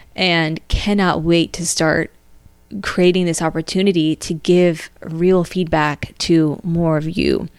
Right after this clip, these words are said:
both on the podcast and in the Patreon community. So if that is of interest to you, please check out the link in the description. I would also deeply appreciate if you leave a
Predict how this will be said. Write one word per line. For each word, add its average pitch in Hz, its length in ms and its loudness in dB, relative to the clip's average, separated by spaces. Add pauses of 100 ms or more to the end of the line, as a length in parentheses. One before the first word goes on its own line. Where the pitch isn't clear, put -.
(300)
both - 260 -2
on 165 120 -8
the 180 60 -6
podcast 165 520 -2
and 165 100 -4
in 165 100 -4
the 151 60 -6
Patreon 160 760 -4 (120)
community. 151 480 -4
So 160 400 0
if - 180 -10
that 185 300 0
is 175 160 -2
of 170 140 0
interest 220 320 0
to - 120 0
you, 220 180 4
please 196 440 0
check 180 220 -4
out 160 320 -4
the 165 80 0
link 160 340 -4
in 165 120 -6
the 160 60 -6
description. 190 800 -2 (720)
I 190 80 0
would 180 120 2
also 170 460 2
deeply 175 480 0
appreciate 175 680 0
if - 220 -6
you 175 140 2
leave 165 340 0
a 165 240 0